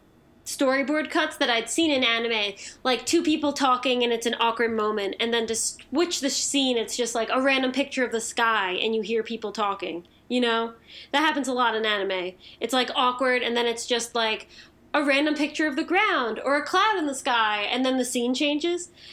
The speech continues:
And I mentioned that in my class, and my teacher was like, "That's, like, horrible. That's a horrible idea. That would never happen." And I was like, and that kinda stuck with me. So I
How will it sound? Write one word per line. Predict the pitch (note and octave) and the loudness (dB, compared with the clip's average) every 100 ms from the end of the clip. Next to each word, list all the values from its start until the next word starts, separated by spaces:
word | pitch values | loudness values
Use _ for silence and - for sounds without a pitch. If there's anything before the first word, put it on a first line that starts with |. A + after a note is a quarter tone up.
| - - | -12 -2
And | C#4+ | 0
I | C#4 | 2
mentioned | C#4+ G4+ B4 F4 | 2 2 2 2
that | C#4+ | 2
in | C4 | 2
my | A#3+ | -2
class, | A3+ D4+ G4 A4 - - | 0 0 2 2 -2 -4
and | B3 A#3+ A3+ | -2 -2 -2
my | A#3+ | -4
teacher | B3 D4+ D4+ | -2 -2 -2
was | C#4+ C#4+ | -2 0
like, | C4 A3 - _ _ _ _ | -2 -2 -6 _ _ _ _
"That's, | C#4+ E4 - | -2 0 0
like, | A#3+ G#3+ - | -2 -2 -8
horrible. | - C#4 F#4 C#4+ G3+ F#3 F3 _ | -6 0 0 0 -4 -10 -12 _
That's | C4 C4 | -6 -4
a | A#3+ | -2
horrible | C4+ G#4 C#4 G#3+ | 0 0 0 -2
idea. | G#3 F#3+ F#3 E3+ G3 - - | -4 -4 -6 -6 -10 -10 -2
That | D4 | 0
would | D4 C#4+ | 0 0
never | D#4+ E4+ B3+ | 0 0 2
happen." | G#3 F#3+ F#3 - - - - - | 0 -2 -8 -12 -16 -20 -20 -4
And | B3 | 0
I | B3+ | 2
was | C4+ C4+ | 0 0
like, | C#4 - - - - | 0 -2 -10 -20 -4
and | B3+ B3 - - A#2 | -2 -2 -4 -12 -6
that | B3 C#4+ | -4 0
kinda | F#4+ C#4+ | 0 0
stuck | - G#3+ G3+ | -2 -6 -4
with | C#4 | -4
me. | D#4 E4+ | -2 -2
So | E4+ C#4 | 0 0
I | B3+ | 0